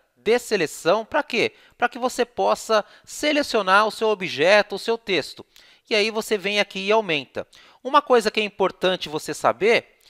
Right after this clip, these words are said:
é que você tem que pegar aqui nessa alça, ó, do canto direito aqui inferior ou superior, do lado esquerdo ou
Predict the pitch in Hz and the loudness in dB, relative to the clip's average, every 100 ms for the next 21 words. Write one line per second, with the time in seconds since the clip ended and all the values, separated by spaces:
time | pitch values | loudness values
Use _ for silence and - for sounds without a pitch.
0 | - _ - 160 196 196 - 233 226 - | -20 _ -6 -6 -4 -6 -6 -10 -6 0
1 | 202 185 - 190 262 - 247 170 190 226 | 4 4 2 -4 -4 2 6 8 6 4
2 | - 143 110 - 208 - 160 156 - - | 0 -2 -2 -6 -10 0 0 0 -8 -14
3 | 120 117 160 120 143 147 127 - 120 98 | -12 -10 -4 -2 -2 -6 -10 -12 -16 -16
4 | _ _ _ - 139 - 127 110 107 151 | _ _ _ -20 -12 -8 -6 -6 -6 -4
5 | 214 - _ _ _ _ - 147 185 180 | -6 -8 _ _ _ _ -6 -2 -2 -2
6 | 113 - - 156 143 120 101 110 147 196 | -6 -12 -12 -10 -10 -8 -8 -6 -4 -6
7 | 233 _ _ _ - 135 127 117 117 - | -8 _ _ _ -12 -2 0 -2 -6 -12
8 | 127 143 196 208 202 _ - 156 202 262 | -8 -4 -4 -6 -12 _ -8 -2 -2 -2